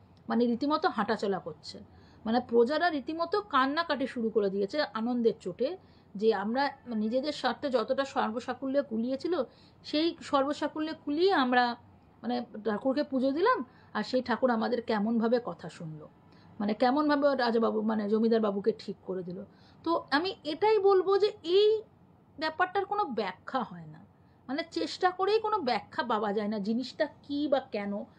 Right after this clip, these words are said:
বা কী জন্যে। য-, অবশ্যই ঠাকুরের মহিমা অপরম্পার, ঠাকুরের মহিমার কোনো ব্যাখ্যা তো আমরা basically, basically দিতে পারি না,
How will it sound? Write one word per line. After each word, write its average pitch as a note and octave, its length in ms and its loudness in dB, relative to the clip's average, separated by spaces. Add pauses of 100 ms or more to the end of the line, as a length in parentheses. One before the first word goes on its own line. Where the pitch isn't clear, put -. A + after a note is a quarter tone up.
(220)
বা C#4+ 160 -2
কী E4 140 -2
জন্যে। F3+ 360 0 (540)
য-, G3 160 -2 (140)
অবশ্যই A#3+ 580 2
ঠাকুরের D4+ 480 -2
মহিমা C#4 420 2
অপরম্পার, A3+ 560 0 (500)
ঠাকুরের C4 360 4 (160)
মহিমার A3+ 420 0
কোনো A3+ 420 -2
ব্যাখ্যা G#3 360 -4
তো A#3 120 2
আমরা G#3 440 0 (200)
basically, G3+ 380 0
basically A3+ 400 0
দিতে G3+ 240 0
পারি A3+ 260 -2
না, E4 220 -2